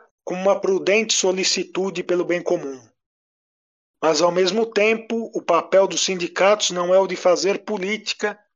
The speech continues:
no sentido que hoje normalmente se tem dado a essa expressão. Na verdade, os sindicatos não têm caráter de partidos políticos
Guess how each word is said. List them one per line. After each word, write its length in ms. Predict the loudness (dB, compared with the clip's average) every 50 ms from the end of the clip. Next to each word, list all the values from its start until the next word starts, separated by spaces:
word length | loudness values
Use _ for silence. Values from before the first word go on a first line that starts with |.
| _ _ _ _ _ _ _
no 80 | -4 -2
sentido 640 | 0 0 0 0 -2 -2 -2 -2 -2 -2 -2 -4 -4
que 160 | -4 -2 0
hoje 580 | 4 4 4 4 4 2 0 -2 -2 -4 -8 -10 _ _ _ _ _ _ _ _ _ _ _
normalmente 640 | -2 0 0 2 2 2 0 0 0 -2 -4 -2 -2
se 160 | -2 -2 -2
tem 240 | -2 -2 -2 -2 -2
dado 380 | 0 2 4 4 4 4 4
a 60 | 2
essa 160 | 2 2 0 -2
expressão. 680 | -4 -4 -2 -2 -2 -2 0 -2 -2 -4 -6 -8 -14 _ _ _ _ _ _ _ _ _ _ _ _ _ _ _ _ _ _ _ -6
Na 100 | -4 -2
verdade, 580 | 0 2 0 0 2 2 2 4 4 4 2 0
os 120 | -2 -2
sindicatos 580 | -2 -2 -4 -6 -6 -2 0 2 2 2 0 -2
não 220 | -2 0 -2 -2
têm 180 | -2 -2 -4 -2
caráter 560 | -2 -2 0 2 2 0 0 0 -2 -4 -4
de 100 | -4 -8
partidos 460 | -6 -4 -4 -4 -4 -6 -12 -12 -12
políticos 1000 | -10 -8 -8 -6 -6 -4 -6 -6 -6 -8 -10 -8 -8 -6 -6 -6 -6 -6 -10